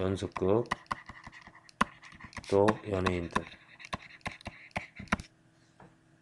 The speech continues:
누가 무엇을 했고,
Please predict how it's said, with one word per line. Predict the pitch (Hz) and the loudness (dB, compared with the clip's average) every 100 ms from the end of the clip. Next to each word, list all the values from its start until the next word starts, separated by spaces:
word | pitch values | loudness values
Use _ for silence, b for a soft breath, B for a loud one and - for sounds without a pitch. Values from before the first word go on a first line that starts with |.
| _ _ _ _ _ _ _ _ _ _ _ _ _ _ _ _ _ _ _ _ _ _ _ - | _ _ _ _ _ _ _ _ _ _ _ _ _ _ _ _ _ _ _ _ _ _ _ -6
누가 | 107 110 123 123 | 2 10 12 12
무엇을 | 98 101 113 110 113 | 8 6 8 8 6
했고, | 107 101 117 110 104 - | 4 4 4 6 4 0